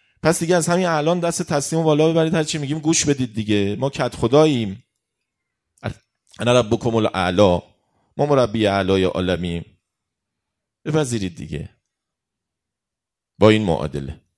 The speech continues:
با این معادله. بله، شما تلاش بیشتری کردید، رسیدید، خدا هم خیر و خوبی رو قرار داده،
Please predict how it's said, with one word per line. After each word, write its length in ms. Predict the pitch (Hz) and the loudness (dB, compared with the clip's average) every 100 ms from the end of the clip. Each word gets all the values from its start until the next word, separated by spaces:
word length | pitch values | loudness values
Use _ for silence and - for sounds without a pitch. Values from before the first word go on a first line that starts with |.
| _ _ - | _ _ -16
با 100 | 73 | -12
این 120 | 71 | -12
معادله. 300 | 71 - - _ _ _ _ _ _ _ _ _ _ _ _ _ _ _ _ - | -14 -18 -20 _ _ _ _ _ _ _ _ _ _ _ _ _ _ _ _ -2
بله، 240 | 123 120 | 0 0
شما 460 | 87 95 107 127 - _ | -2 -2 -2 -4 -6 _
تلاش 420 | - 95 113 - | -8 -4 -2 -4
بیشتری 500 | 127 104 - 107 123 | -6 -6 -4 -2 -4
کردید، 760 | 117 98 87 80 98 95 - _ _ _ | -4 -4 -4 -4 -4 -4 -8 _ _ _
رسیدید، 760 | 92 92 - 87 85 110 92 87 - | -4 -4 -2 -6 -6 -6 -6 -10 -12
خدا 260 | 90 98 | -4 -2
هم 80 | 110 | -2
خیر 200 | 104 95 | -4 -6
و 40 | 85 | -6
خوبی 220 | 85 98 | -6 -6
رو 80 | 110 | -6
قرار 280 | 92 92 | -6 -6
داده، 380 | 98 87 90 82 | -6 -8 -10 -12